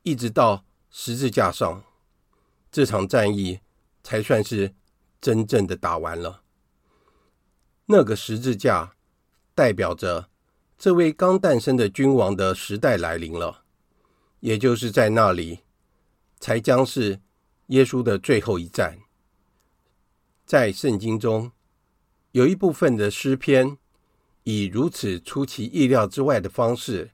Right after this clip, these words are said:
来描述了天主，诉说着天主是爱。这似乎是一个奇怪的讯息，根本就不是一个普通的讯息。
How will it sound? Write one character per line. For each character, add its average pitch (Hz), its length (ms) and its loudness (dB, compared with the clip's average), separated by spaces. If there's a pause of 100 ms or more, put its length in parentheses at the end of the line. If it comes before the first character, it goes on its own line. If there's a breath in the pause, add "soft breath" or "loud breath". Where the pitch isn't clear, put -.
(720)
来 98 280 -2
描 101 240 0
述 120 180 -2
了 92 220 0
天 101 320 -2
主， - 280 -14 (760)
诉 202 260 0
说 180 220 4
着 135 360 6 (460)
天 135 300 6
主 87 180 -6
是 101 200 -8
爱。 101 480 -4 (800)
这 139 280 6
似 151 220 -2
乎 139 180 2
是 127 360 0 (480)
一 151 120 -4
个 143 320 6
奇 - 300 -4
怪 165 200 2
的 98 100 -4
讯 95 240 -4
息， 82 380 -14 (840)
根 180 220 4
本 110 180 2
就 120 140 0
不 98 140 -4
是 123 180 -8
一 107 160 -4
个 104 200 0
普 95 280 -10
通 143 200 -2
的 117 120 0
讯 92 220 -6
息。 - 360 -18